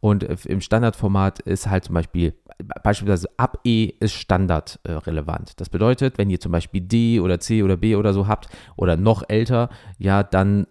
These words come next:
ähm, dürft ihr die offiziell gar nicht mehr spielen im Standard. Da kommt halt, äh, das erweiterte, das Expanded-Format um die Ecke und sagt, „Ey, ja, ja, ja, bei mir dürft ihr es nämlich noch.“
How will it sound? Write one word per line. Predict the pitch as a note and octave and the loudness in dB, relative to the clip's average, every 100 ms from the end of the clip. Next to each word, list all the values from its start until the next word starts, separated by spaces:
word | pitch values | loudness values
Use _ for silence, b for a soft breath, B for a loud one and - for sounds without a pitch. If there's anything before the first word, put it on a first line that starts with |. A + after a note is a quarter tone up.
| - | -2
ähm, | F2+ F2 D#2+ - | 0 0 -4 -4
dürft | G2+ - | -4 -2
ihr | |
die | A2+ - | -4 -4
offiziell | - G3+ - A2 | -4 -4 -2 0
gar | G#2+ | 0
nicht | G#2 | 0
mehr | G2+ | -4
spielen | - B2 F#2+ | -4 -2 0
im | F2+ E2+ | -2 -6
Standard. | - E2 F2+ A2+ - - | -4 -2 0 -2 -2 0
Da | B2 | 0
kommt | - C3 A2+ | 2 0 2
halt, | A#2+ - - | 0 -2 0
äh, | G#2 | 0
das | G2 F#2 | 0 -4
erweiterte, | - F#2+ G#2 A2+ G2+ - F2+ | -4 0 2 0 -2 -2 -4
das | E2 | -4
Expanded-Format | - - G2 G#2 F2 - - - _ - F2+ F2 F2 - | -6 -6 -4 -2 -4 -6 -14 -20 _ -2 0 2 0 -2
um | F#2 | -4
die | E2+ | -2
Ecke | E2+ - F#2+ | -2 0 0
und | F#2 | 2
sagt, | F2 - | 0 0
„Ey, | C3 | 0
ja, | A#2 | 2
ja, | F2+ E2 | 2 0
ja, | F2+ G#2 A2 - | 0 -2 -4 -6
bei | D#2+ | -6
mir | E2 F#2 G#2 G#2+ G#2 b b _ - | -4 -2 2 2 0 b b _ -8
dürft | F#2 F2 - | -6 -6 -8
ihr | |
es | D#2+ | -8
nämlich | D#2+ D2+ D#2+ | -8 -8 -10
noch.“ | D2 - | -14 -16